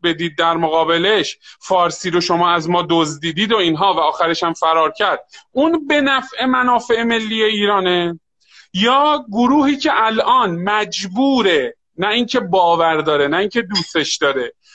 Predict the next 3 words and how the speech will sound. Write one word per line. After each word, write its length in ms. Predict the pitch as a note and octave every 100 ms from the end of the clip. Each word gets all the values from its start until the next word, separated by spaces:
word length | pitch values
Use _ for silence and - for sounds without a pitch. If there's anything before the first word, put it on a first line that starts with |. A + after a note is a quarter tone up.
| _ F3+
مجبوره 880 | G#3 A3+ F#3 G3 F#3+ C#4+ B3 F#3+
تعهد 720 | F3+ G3 F#3+ F#4+ - B3+ A3
بده 480 | C4 C#4 C4+ C4+ C4